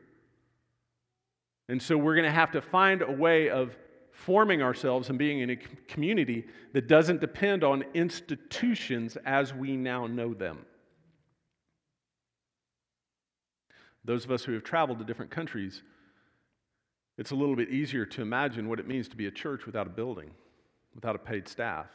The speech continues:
without schools and universities. But for those of us who are couched in this culture, that can be terrifying.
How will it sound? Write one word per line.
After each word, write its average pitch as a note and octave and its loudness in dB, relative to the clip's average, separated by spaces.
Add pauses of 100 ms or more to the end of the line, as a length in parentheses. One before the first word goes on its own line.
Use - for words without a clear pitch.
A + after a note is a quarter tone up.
(720)
without G#2+ -6
schools A2 -8
and G2+ -10
universities. G2+ -12 (580)
But A2 -8
for B2+ -8
those C3+ 2
of B2+ -6
us A2 -4
who G#2 -8
are F#2 -6
couched - -6
in A#2+ -8
this G#2 -10
culture, F#2 -10 (420)
that A2 -6
can A#2+ -10
be A2 -8 (200)
terrifying. - -14